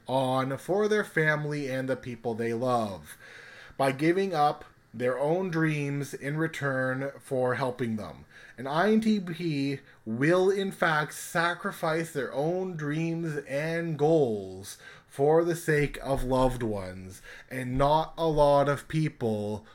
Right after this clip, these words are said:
realize this about I N T Ps. Some I N T Ps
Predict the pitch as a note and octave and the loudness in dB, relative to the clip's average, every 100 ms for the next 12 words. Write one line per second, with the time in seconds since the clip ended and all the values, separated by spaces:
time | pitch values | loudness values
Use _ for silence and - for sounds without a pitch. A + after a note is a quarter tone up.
0 | - A2+ C3+ D#3 D3+ C3+ B2 A#2+ A2 A#2 | -12 0 4 6 6 4 2 0 -2 -4
1 | A2+ B2 A#2+ A#2 A#2 A#2 A2+ A#2+ - A#2+ | -4 -4 -2 -2 -2 -2 -4 -4 -4 -4
2 | G2 D#2+ - - - F#3 G#3 G3+ G3+ G3+ | -6 -8 -14 -2 4 6 6 4 2 0
3 | F#3+ F#3 F#3 E3+ | -2 -2 0 0